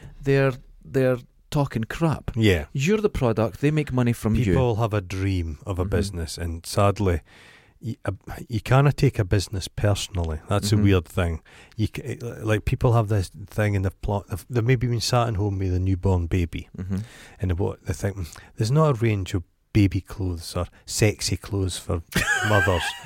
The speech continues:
Speaker 2: So they set up a wee business, and they always fail
Speaker 1: Yeah.
Speaker 2: 'cause it's personal to them.
Speaker 1: That's right.
Speaker 2: Like,
Speaker 1: That's
Speaker 2: I,
Speaker 1: right.
Speaker 2: my bu-, my business, I've, I, initially, when people wouldn't pay me, I took it very personally,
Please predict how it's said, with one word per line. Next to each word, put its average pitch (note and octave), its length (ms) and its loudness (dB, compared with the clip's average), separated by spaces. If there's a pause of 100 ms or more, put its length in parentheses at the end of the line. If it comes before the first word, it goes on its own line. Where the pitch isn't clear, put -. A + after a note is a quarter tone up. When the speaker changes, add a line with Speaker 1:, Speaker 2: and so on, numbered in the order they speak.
(240)
Speaker 2:
So - 160 2
they B2 120 4
set E3+ 260 2
up D3+ 160 0
a C3+ 60 6
wee A2+ 160 0
business, G2 480 0
and A#2 220 -2
they B2 60 2 (120)
always B2+ 400 2
fail F#2+ 480 0
Speaker 1:
Yeah. A#2 280 2 (220)
Speaker 2:
'cause A#2+ 160 2
it's - 200 -4
personal A2+ 600 0
to - 160 -6
them. D#2+ 200 -8 (180)
Speaker 1:
That's - 320 -2
right. G#2 280 0 (360)
Speaker 2:
Like, B2 140 0
Speaker 1:
That's C#3 240 2
Speaker 2:
I, B2 40 -4
Speaker 1:
right. C3+ 180 -2
Speaker 2:
my C#3 140 4
bu-, A#2+ 180 -4
my C3 180 2
business, A2+ 420 0
I've, C3 240 0
I, B2+ 220 0 (160)
initially, B2+ 460 2
when G2 120 0
people D#3 300 -2
wouldn't A#2 240 -2
pay A#2 200 2
me, G2+ 120 -2
I F#2+ 60 2
took - 260 -4
it F#2+ 60 -4
very G2 220 -2
personally, F2 720 -4